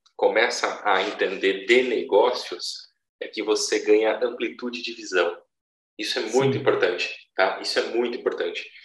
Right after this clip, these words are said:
Speaker 1: Eu tava conversando hoje com uma, uma mentorada, com uma pessoa lá da mentoria, sobre isso. Há pouco tempo atrás, eu ficava pensando assim, "Nossa, mas eu cobro cem reais na sessão de fisioterapia, se eu cobrar cento e cinquenta, ninguém vem.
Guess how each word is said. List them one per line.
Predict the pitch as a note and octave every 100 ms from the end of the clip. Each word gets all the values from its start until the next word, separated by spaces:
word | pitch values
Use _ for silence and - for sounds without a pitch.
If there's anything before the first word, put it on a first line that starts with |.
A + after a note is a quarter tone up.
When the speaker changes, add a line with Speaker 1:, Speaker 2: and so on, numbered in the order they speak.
| - - D#2+
Speaker 1:
Eu | E2+
tava | G2 G2
conversando | G#2+ - G#2+ G2
hoje | A2 B2 G#2 F#2+
com | - F#2 F2+ F2 E2+ E2+ -
uma, | F2 F2 E2+ E2 E2 E2 -
uma | G2+
mentorada, | G#2+ - - F#2+ A2+ -
com | F2+
uma | F2
pessoa | G2 - -
lá | E2+
da | F2
mentoria, | - - G2 G#2+ _ - - _
sobre | - A#2+ A#2+ D3+
isso. | F#2+ - -
Há | A2
pouco | - D3 D3+ B2
tempo | A2+ F2+
atrás, | - G2+ F#2 - -
eu | G#2
ficava | - G2+ G2+
pensando | G2+ - G2
assim, | - F#2
"Nossa, | A2 - - G2+ - _ _
mas | G2
eu | G2+
cobro | A2+ A2
cem | G#2 C3 C3+ A#2
reais | G2+ A#2 G#2+
na | G2+
sessão | -
de | -
fisioterapia, | - - F#2 - B2 A#2 - - _
se | - C3+
eu |
cobrar | C3+ A#2 -
cento | - C3+
e | -
cinquenta, | A#2+ - A2 G#2+ B2
ninguém | A#2+ B2+ -
vem. | B2+ G#2+ -